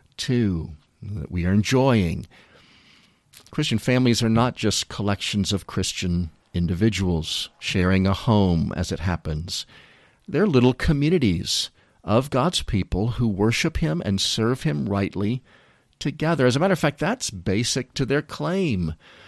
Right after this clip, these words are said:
to be a true Christian family, it seems to me. A family that doesn't ever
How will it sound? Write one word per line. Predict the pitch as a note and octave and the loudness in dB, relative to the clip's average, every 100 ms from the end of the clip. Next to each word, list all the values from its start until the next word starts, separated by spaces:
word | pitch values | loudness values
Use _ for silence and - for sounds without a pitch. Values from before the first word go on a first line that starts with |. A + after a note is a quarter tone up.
| - - | -20 -2
to | E3 | 0
be | A#2 B2 | 4 6
a | A#2+ | 6
true | - - G#2+ B2 | 4 0 4 4
Christian | - G#2 F#2+ - A#2 | 2 0 0 -2 -2
family, | B2 - B2+ C#3+ C3 F2+ D#2 | -2 -4 -2 0 0 0 -2
it | G2 | -6
seems | - - F#2 F2 E2+ - - _ _ _ _ _ - | -6 -4 0 0 -2 -4 -8 _ _ _ _ _ -14
to | - | -8
me. | F#2 F#2+ F2 E2 F#2+ D#2 - _ _ - | -4 0 0 -2 -6 -12 -20 _ _ -12
A | - | -10
family | - A2+ A2+ G#2+ | 0 4 6 4
that | F#2 - | 2 0
doesn't | A2 B2+ D3 D3 - - - | 4 4 4 0 -2 -12 -4
ever | G2 A2+ G#2+ A#2 A2+ | 0 0 2 2 2